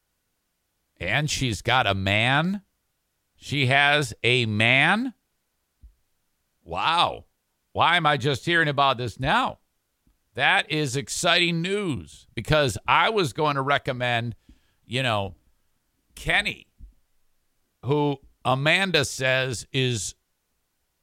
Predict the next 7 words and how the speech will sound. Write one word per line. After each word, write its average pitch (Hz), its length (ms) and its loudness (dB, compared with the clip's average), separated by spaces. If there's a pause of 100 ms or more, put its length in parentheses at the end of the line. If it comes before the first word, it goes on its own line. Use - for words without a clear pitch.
(560)
sturdy. - 560 -4 (920)
A - 40 -20
sturdy, 180 560 -2
sturdy 165 440 0
man. 110 380 0 (4000)
All 62 80 -14
right. - 640 -20